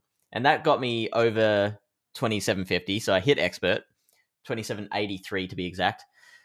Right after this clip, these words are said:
Uh, from there, I plummeted hard. I lost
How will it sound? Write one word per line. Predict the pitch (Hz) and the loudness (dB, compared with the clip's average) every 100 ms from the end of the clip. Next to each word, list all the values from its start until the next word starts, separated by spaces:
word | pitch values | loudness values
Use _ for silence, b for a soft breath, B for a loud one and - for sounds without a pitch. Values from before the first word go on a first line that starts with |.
| b - | b 0
Uh, | 110 113 117 - - | 4 6 4 0 -14
from | - 185 220 196 | 2 4 4 6
there, | 156 196 269 - _ _ _ _ _ _ _ _ _ _ _ _ _ _ _ _ 113 | 6 6 0 -10 _ _ _ _ _ _ _ _ _ _ _ _ _ _ _ _ 6
I | 123 135 143 143 151 139 _ - | 8 8 8 4 0 -6 _ -20
plummeted | - - 113 98 92 - - - _ _ _ _ _ _ _ _ _ | -20 -4 0 2 0 -4 -8 -10 _ _ _ _ _ _ _ _ _
hard. | - - 110 80 67 85 95 - | -18 -4 2 4 4 -2 -10 0
I | 110 | 2
lost | 123 147 160 - - - | 6 6 6 0 -10 -16